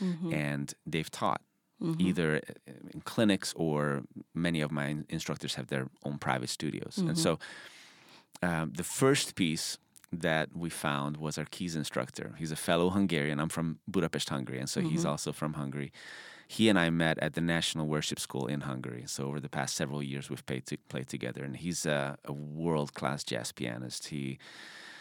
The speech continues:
Speaker 2: he plays in, um, n-, numerous bands throughout Europe. Uh,
Speaker 1: Mm-hmm.
Speaker 2: but he's another one of those guys that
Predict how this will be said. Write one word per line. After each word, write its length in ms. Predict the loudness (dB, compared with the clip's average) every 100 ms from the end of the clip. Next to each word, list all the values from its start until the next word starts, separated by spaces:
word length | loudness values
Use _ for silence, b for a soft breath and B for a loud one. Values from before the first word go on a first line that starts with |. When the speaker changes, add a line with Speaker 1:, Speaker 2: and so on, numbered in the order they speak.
| B B _
Speaker 2:
he 200 | 0 2
plays 460 | 4 4 6 4
in, 300 | 0 0 -2 -2
um, 460 | -2 -2 -2 -4 -8 -12 -12 _ -20 -10
n-, 180 | -8 -10 -16 _ _
numerous 880 | -2 0 4 6 6 4 2 0 -2
bands 380 | 0 0 0 -2
throughout 340 | 0 0 0
Europe. 320 | -2 -4 -6 0
Uh, 40 | 2
Speaker 1:
Mm-hmm. 280 | 4 4
Speaker 2:
but 140 | 4 2
he's 200 | 4 6
another 520 | 8 8 6 4 2 -6 _ _
one 180 | 0 2
of 80 | 2
those 180 | -2 -2
guys 360 | 0 2 0
that 260 | 0 -2